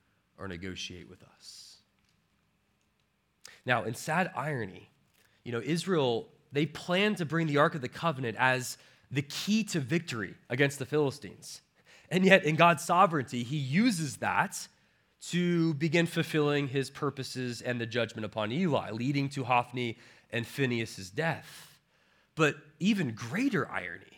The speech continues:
maybe a stranger twist here of what we see,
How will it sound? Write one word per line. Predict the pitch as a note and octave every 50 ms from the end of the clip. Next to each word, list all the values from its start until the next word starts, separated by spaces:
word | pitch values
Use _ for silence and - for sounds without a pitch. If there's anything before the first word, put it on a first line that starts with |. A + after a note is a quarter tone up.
| _ _ -
maybe | E3+ A#3 A3 F3
a | -
stranger | - - - - - F3 F#3+ G3+ G#3 D#3 D#3 C3
twist | - - - - D#3+ F#3+ G3 - -
here | - C3+ A#2
of | A2+ B2
what | D3+ C#3 B2+
we | B2 A2
see, | G2 - - - A3+ A#3+ G#3 C3+ G2 F2+ -